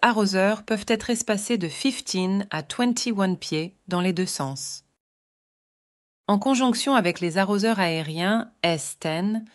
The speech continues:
une zone séparée de contrôle de la poussière le long du périmètre de l'arène, utilisant des arroseurs M P rotateurs, est souvent souhaitée. Cette configuration assure une humidification rapide du périmètre,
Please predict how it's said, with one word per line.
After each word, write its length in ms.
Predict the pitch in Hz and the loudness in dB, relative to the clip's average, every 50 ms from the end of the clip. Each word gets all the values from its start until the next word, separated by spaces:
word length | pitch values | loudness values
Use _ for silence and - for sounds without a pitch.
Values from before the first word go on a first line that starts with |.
| _ _ _ - | _ _ _ 0
une 160 | - 226 226 214 | 4 6 6 6
zone 200 | 220 254 254 240 | 6 4 4 4
séparée 440 | 247 262 254 247 233 220 220 240 | 2 0 2 4 4 4 4 4
de 100 | 214 190 | 2 2
contrôle 500 | 175 - - 175 - - - - 214 208 | 0 0 -2 -4 -4 -4 -2 -2 0 0
de 80 | 170 165 | 0 0
la 120 | 151 151 | -2 -2
poussière 600 | 151 151 160 156 - - - 208 208 220 233 226 | -4 -4 -8 -8 -8 -4 -2 0 2 2 2 2
le 120 | 208 175 160 | 0 0 0
long 160 | 160 185 190 | 0 0 0
du 140 | 180 156 151 | 0 -2 -2
périmètre 640 | - 214 202 196 208 196 208 220 214 - - 165 | -2 -2 0 2 2 4 4 2 2 0 -4 -6
de 120 | 139 147 147 | -4 -2 -2
l'arène, 560 | 143 143 143 139 147 156 180 208 220 226 226 - _ _ _ - | -2 -2 -2 -2 -4 -2 -2 0 -2 -2 -4 -6 _ _ _ 0
utilisant 520 | 220 240 240 - 247 240 226 202 240 254 | 0 0 2 2 2 2 2 4 4 2
des 220 | 247 202 175 151 175 | 2 2 2 2 0
arroseurs 460 | 175 170 180 175 165 185 190 190 - - | -2 0 -2 -2 0 0 0 0 0 0
M 240 | - 220 220 208 208 | 2 4 4 4 2
P 160 | - 233 208 | 2 0 0
rotateurs, 720 | 180 - 156 151 - 147 151 147 - 165 170 185 208 208 208 _ - _ _ - | 0 -2 -4 -4 -4 -8 -6 -4 -2 -2 0 0 0 -2 -6 _ -20 _ _ -2
est 80 | 190 185 | 0 0
souvent 420 | - - - 247 233 220 233 226 | 0 -2 -2 -2 0 2 2 0
souhaitée. 580 | 233 - - 165 156 151 - - 139 127 - - _ _ _ _ _ _ _ _ - | 0 -2 -6 -6 -6 -6 -6 -8 -6 -6 -8 -12 _ _ _ _ _ _ _ _ -8
Cette 200 | - 196 196 - | -4 -4 -4 -4
configuration 960 | - 247 254 247 - 226 202 214 202 202 196 202 - - 226 226 233 233 - _ _ _ - | -4 -4 -4 -4 -4 -4 -2 0 0 0 0 -2 -4 -6 -4 -4 -4 -6 -10 _ _ _ -6
assure 400 | - 196 190 - - 233 233 202 | -4 -4 -4 -4 -4 -4 -2 -2
une 180 | 196 185 - - | -2 -4 -4 -2
humidification 880 | - 240 240 247 233 214 202 208 - 202 - 208 196 190 - - 208 196 | 0 2 2 2 2 0 -4 -8 -8 -8 -4 -4 -4 -4 -4 -6 -6 -6
rapide 440 | 175 190 202 208 202 - 226 202 185 | -2 -2 -2 -4 -4 -8 -8 -8 -8
du 120 | 170 170 | -10 -10
périmètre, 720 | - - 175 160 165 156 147 147 147 - - - - _ | -10 -10 -10 -10 -10 -10 -10 -10 -12 -14 -18 -20 -20 _